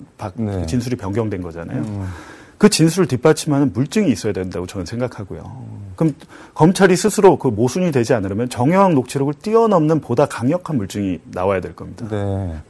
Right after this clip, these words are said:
Speaker 1: 예를 들면 정영학 회계사가 없었다면 수사가 이 정도까지 되지도 않았겠죠. 근데
Speaker 2: 네.
Speaker 1: 정영학 회계사가 그 본인이 얘기하는 걸 잘 저는 그 중요하다고 보는데 재판에서
Speaker 2: 음. 음.
Speaker 1: 정영학 회계사는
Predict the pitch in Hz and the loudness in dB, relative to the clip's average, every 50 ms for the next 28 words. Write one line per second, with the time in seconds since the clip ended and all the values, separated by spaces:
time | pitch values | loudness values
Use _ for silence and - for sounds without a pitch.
0 | _ - 139 156 180 226 220 190 196 208 196 196 190 185 156 - - 120 117 151 | _ 4 6 8 8 8 8 6 6 4 6 6 4 4 0 -2 -2 0 2 4
1 | 185 226 233 233 226 208 214 - 196 185 180 175 160 170 160 156 113 98 120 127 | 6 6 8 8 6 6 4 2 4 4 4 4 4 4 4 4 4 4 0 -2
2 | 120 - 123 127 131 - - 180 - 190 170 170 117 113 113 151 151 143 143 - | -2 0 0 0 -2 -2 -4 -2 0 0 2 2 0 0 0 0 0 0 0 0
3 | 135 120 - - 139 135 - - 139 107 92 95 - 95 - - 98 92 107 120 | -2 -2 0 -2 -2 0 0 0 0 0 -2 -4 -8 -10 -12 -12 -10 -4 -2 2
4 | 123 143 156 90 90 - - - - - - - - - _ _ _ - - 131 | 4 4 2 2 -4 -14 -18 -20 -20 -20 -20 -20 -20 -20 _ _ _ -2 2 4
5 | 151 196 226 226 220 208 - - 180 175 185 175 160 165 156 143 156 151 - - | 6 8 10 10 10 8 6 4 4 6 6 6 6 4 4 4 4 2 2 -4
6 | _ _ _ _ - - - 139 127 123 123 117 110 117 110 92 - - - - | _ _ _ _ -20 -10 -4 0 0 2 2 2 0 0 -2 -4 -6 -10 -14 -20
7 | _ - 143 151 185 220 220 214 185 139 113 101 127 120 117 120 117 113 - - | _ 0 2 4 6 6 6 8 6 6 6 4 2 2 2 0 0 -2 -2 -4
8 | 110 98 92 - - - 123 120 120 113 - - - - _ _ - 107 104 101 | -4 -4 -6 -6 -6 -4 -2 -2 -2 -2 -4 -8 -14 -20 _ _ -10 -10 -8 -8
9 | 101 - 127 120 117 110 110 104 98 98 90 92 110 117 - - 113 104 - 202 | -6 -2 0 0 0 0 0 -2 -2 -6 -6 -4 -6 -6 -4 -4 -4 0 0 0
10 | 196 180 131 87 - - 107 104 - - 90 85 85 95 110 110 92 95 95 92 | 2 0 -2 -4 -6 -8 -10 -10 -8 -6 -6 -6 -4 -4 -4 -4 -4 -6 -8 -8
11 | 87 87 131 135 156 170 165 - - 147 147 131 139 127 139 160 170 | -6 -2 0 2 2 2 0 0 -2 -2 0 2 2 2 2 0 0